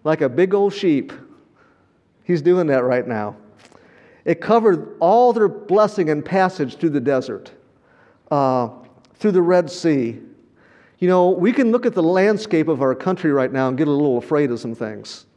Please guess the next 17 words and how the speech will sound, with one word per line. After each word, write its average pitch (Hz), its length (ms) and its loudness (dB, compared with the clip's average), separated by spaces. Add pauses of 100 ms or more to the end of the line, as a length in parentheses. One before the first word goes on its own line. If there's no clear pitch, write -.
(1500)
Can 156 80 0
we 156 60 2
see 214 140 0
some, 170 160 -4
maybe 180 180 2
some 156 240 -6
desert 170 360 0
times 131 300 -4
coming? 127 300 -4
There's 131 160 -2
predictions 156 520 -2
of 127 120 -2
recession 151 800 -2
and 120 120 -2
different 143 260 -4
things 135 220 -4
coming. 139 380 -4